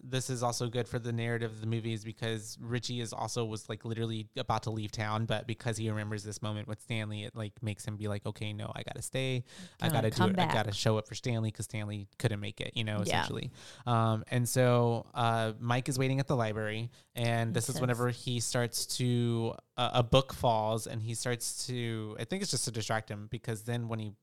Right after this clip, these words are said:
Speaker 1: is looking at the book and pulls it down, fucking Henry Bow-, Bowers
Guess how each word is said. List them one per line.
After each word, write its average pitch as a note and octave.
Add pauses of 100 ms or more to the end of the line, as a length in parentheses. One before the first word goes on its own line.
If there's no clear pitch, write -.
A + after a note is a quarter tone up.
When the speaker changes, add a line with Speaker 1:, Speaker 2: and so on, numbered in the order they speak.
(120)
Speaker 1:
is A#2
looking B2
at G#2+
the A2+
book A#2
and A2
pulls A2+
it G#2
down, A2+
fucking G#2+
Henry A#2
Bow-, A#2+ (100)
Bowers C3+